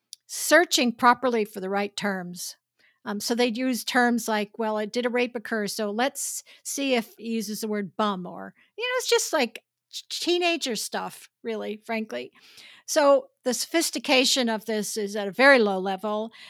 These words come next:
and we need to improve investigators' skills in order to know to, how to do this correctly,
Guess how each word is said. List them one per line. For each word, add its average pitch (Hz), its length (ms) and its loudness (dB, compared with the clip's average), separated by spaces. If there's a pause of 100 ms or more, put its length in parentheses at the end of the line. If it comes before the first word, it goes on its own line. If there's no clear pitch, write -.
(160)
and 214 340 0
we 240 460 0
need 269 300 2
to 214 440 -2
improve 208 800 -4 (400)
investigators' 214 800 -4
skills 240 580 -2
in 233 100 -6
order 226 200 -4
to 226 160 -8
know 214 180 -4
to, 214 80 -6
how 220 240 -4
to 190 120 -6
do 233 260 -4
this 208 260 -4
correctly, 202 800 -4